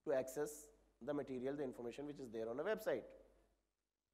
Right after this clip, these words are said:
So if you are reading, uh, say, Times of India online, they should be able to do that as well, and it's possible. And it's not possible for a website in the U S or in anywhere in the European Union or in South Africa or in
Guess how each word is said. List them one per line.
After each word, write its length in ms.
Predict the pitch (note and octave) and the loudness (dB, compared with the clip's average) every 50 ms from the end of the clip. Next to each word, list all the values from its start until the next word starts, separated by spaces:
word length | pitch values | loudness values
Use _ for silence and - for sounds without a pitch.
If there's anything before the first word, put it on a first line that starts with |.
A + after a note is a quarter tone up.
| _ _ _ _ | _ _ _ _
So 80 | - F#3 | 2 4
if 160 | F3+ F3+ - | 4 4 6
you 100 | F3+ F#3 | 8 8
are 60 | E3+ | 8
reading, 460 | D#3+ D#3+ D#3+ D#3+ F3+ F3+ F3 E3+ D#3+ | 8 6 4 4 4 4 4 4 4
uh, 340 | D#3+ D#3 D#3 D3 D3 C#3+ C#3+ | 4 6 6 6 6 4 4
say, 160 | C3 - D3+ | 2 2 0
Times 240 | C#3+ D3+ D#3 D#3 D3 | 2 2 2 2 2
of 140 | D3+ C#3+ D#3 | 0 0 0
India 200 | D3 D3 D3 D3+ | 0 2 2 4
online, 500 | D3 C#3+ C#3+ C#3+ C#3 C3+ C3 B2+ C3 C#3+ E3 - - - - - - _ _ _ | 4 4 2 2 2 2 2 2 2 0 -4 -6 -12 -18 -20 -20 -20 _ _ _
they 120 | - C3 C#3+ | -4 -2 -2
should 180 | - D3+ C#3 | 0 0 2
be 60 | C#3 C#3+ | 2 2
able 160 | C3+ C#3 C#3 | 2 2 0
to 100 | B2+ C3 | -2 -2
do 140 | B2+ C3 B2 | -2 2 4
that 160 | C3 B2 B2+ | 4 4 4
as 160 | B2+ B2 C#3 | 4 4 4
well, 160 | G3 A#3 F3 A#2+ - - - - - - - - | 6 6 6 4 2 -2 -8 -16 -20 -20 -10 -4
and 60 | - B2+ | -4 -4
it's 140 | B2+ - | -2 -2
possible. 460 | - - F#3 A3 - - F#3 D#3 A#2+ F#2 - - - - - - _ _ _ _ _ _ _ _ _ _ _ _ _ _ _ _ _ _ _ _ _ _ _ _ _ _ - | 4 6 8 8 8 4 0 0 -2 -2 -6 -10 -18 -20 -20 -20 _ _ _ _ _ _ _ _ _ _ _ _ _ _ _ _ _ _ _ _ _ _ _ _ _ _ 2
And 100 | E3 F3+ | 4 4
it's 160 | F3+ D#3+ - | 4 2 2
not 320 | D3+ D#3+ E3 G3+ G#3 G3 - | 2 4 6 6 4 6 6
possible 560 | F#3+ F3+ E3+ F3 E3+ D#3 D#3 F3 F3 F3 F#3 G3+ - - - - - _ _ _ - | 6 6 6 4 0 -2 0 2 2 2 0 -2 -4 -10 -20 -20 -20 _ _ _ 0
for 140 | E3 E3 | 4 4
a 60 | E3 D#3+ | 6 6
website 640 | D#3+ D#3 D3+ D#3+ - D#3+ D#3 D3+ D#3 E3 D#3 - - | 4 4 2 2 2 4 6 6 4 4 0 0 0
in 180 | D3+ E3 E3 | 0 0 2
the 120 | E3 E3 E3 | 2 2 4
U 200 | D#3+ D3+ D3 D3+ | 4 4 4 6
S 280 | D3 D#3 D#3+ D#3 - - - | 4 4 4 2 -2 -2 2
or 240 | C3+ D3+ D#3 E3 | 6 6 6 6
in 200 | E3+ E3 D#3+ D#3+ D3+ - - - | 6 4 2 0 -2 -4 -4 -2
anywhere 300 | C#3 D3+ D#3 D#3 D#3 D3+ | 0 2 4 4 4 4
in 100 | D3+ D3+ | 4 4
the 80 | D3 D3+ | 2 2
European 380 | C#3+ C#3+ C#3+ C#3+ C#3 C#3+ D3 D3 | 2 2 0 0 0 -2 -2 0
Union 420 | C#3+ C#3 C3+ C#3 C#3+ D3+ D#3 D#3+ | 0 2 2 2 2 2 2 2
or 280 | - C3 C#3 D#3 E3+ F3+ | 2 4 4 4 4 2
in 120 | E3+ D#3+ | 0 -2
South 280 | - D3 C#3 C#3+ - C#3+ | 0 2 2 2 2 2
Africa 380 | C#3 B2 C3 C3+ A#2 - D#3 | 0 0 -2 -4 -2 2 4
or 300 | D#3+ D#3+ D3+ E3 F3+ G3 | 6 8 8 8 8 6
in 60 | G3+ | 6